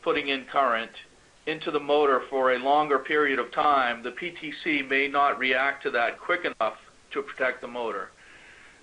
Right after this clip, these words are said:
So most drives have an I square T functionality in them built in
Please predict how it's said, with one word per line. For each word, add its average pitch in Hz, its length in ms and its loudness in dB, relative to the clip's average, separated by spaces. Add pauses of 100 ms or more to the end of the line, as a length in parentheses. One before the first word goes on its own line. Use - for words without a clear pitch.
(120)
So 139 220 4
most 185 320 2
drives 135 480 2
have 131 200 2
an 131 80 -2
I 143 160 0 (100)
square 135 380 0
T 185 260 -2
functionality 113 720 -2
in 110 120 -10
them 110 200 -8
built 135 300 0
in 110 300 -2